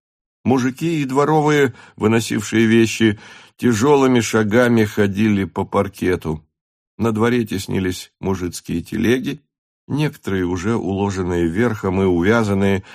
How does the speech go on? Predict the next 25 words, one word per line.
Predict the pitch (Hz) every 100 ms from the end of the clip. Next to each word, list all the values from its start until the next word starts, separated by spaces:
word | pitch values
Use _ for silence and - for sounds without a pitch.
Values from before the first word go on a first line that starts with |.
| - -
некоторые | - 123 107 92 85 80
еще | 80 - 80
пустые. | - 82 - - 76 71 78 78 _ _ _ _ _ _ _ -
Голоса | 98 127 127 120 143 139
и | 120
шаги | 123 - 127 120 135
огромной | 123 113 120 131 123 120
дворни | 113 127 135 117 117
и | 113
приехавших | 110 117 123 107 107 - 110
с | -
подводами | - 110 107 113 123 107 110 110
мужиков | 110 107 110 107 147 123 - _ _ _ _ _ _ _
звучали, | 98 117 131 - 143 135 131
перекликиваясь | 107 117 120 120 123 113 113 110 110 107 101
на | 107
дворе | 95 101 107 127 135 131 113 87
и | 101
в | 107
доме. | 78 92 98 92 87 85 _ _ _ _ _ _ _ - -
Граф | 107 127 151 143 - - -
с | -
утра | - - 98
выехал | 92 131 151 - -
куда-то. | - - 123 - 123